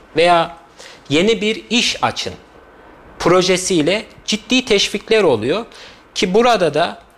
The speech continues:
hem yerli alanda hem milli alanda yapılacak dediğimiz gibi bilişim ve teknolojik altyapıların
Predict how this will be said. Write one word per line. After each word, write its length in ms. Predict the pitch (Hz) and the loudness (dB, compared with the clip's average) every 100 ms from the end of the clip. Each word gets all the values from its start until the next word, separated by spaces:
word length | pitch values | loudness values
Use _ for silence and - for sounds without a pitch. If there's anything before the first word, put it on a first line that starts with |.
| _ _ _ _ _ _ | _ _ _ _ _ _
hem 240 | - 208 | -2 0
yerli 380 | 202 185 185 202 | 2 2 2 2
alanda 500 | 170 147 123 113 143 | 2 2 -2 -4 -4
hem 200 | 165 185 | -2 -2
milli 400 | 180 175 180 190 | -2 -2 0 2
alanda 400 | 151 147 143 131 | 2 0 -2 -2
yapılacak 800 | 143 160 156 139 117 143 - - | 0 0 0 -2 -2 -6 -8 -4
dediğimiz 540 | 151 143 143 139 123 | -2 -2 -2 -4 -6
gibi 340 | 117 117 143 160 - | -6 -4 -4 -6 -4
bilişim 460 | 165 180 - 175 160 | -2 0 0 -2 -2
ve 100 | 151 | -2
teknolojik 640 | - 165 160 151 160 175 - | -4 -4 -2 0 0 -2 -2
altyapıların 840 | 151 175 175 131 - 117 107 143 | -2 0 0 -2 -2 -4 -2 -2